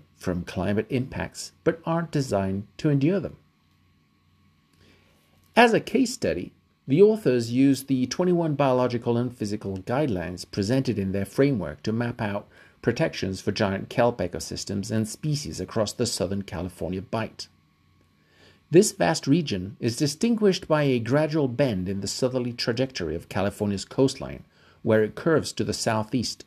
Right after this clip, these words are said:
along the peninsula of Baja California, Mexico.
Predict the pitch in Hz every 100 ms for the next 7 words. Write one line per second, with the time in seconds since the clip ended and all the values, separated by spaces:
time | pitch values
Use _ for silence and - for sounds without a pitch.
0 | - 104 104 104 101 - 113 147 147 90
1 | 98 - 101 - - 85 90 - 95 87
2 | 87 113 - - -